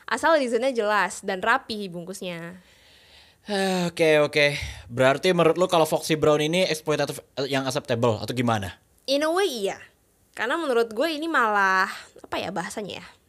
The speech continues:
Speaker 1: empowering. Dia kan
Speaker 2: Hmm.
Speaker 1: milih jadi pembunuh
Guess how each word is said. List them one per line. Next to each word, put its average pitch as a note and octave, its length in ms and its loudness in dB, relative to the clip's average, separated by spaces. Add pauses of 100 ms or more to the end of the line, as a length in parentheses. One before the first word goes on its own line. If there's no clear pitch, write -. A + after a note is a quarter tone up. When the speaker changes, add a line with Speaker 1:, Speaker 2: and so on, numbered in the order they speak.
Speaker 1:
empowering. A#3+ 480 2 (880)
Dia C4 160 2
kan C5 160 4
Speaker 2:
Hmm. G4+ 80 2
Speaker 1:
milih B3 160 2
jadi A3 240 2
pembunuh G3+ 480 -2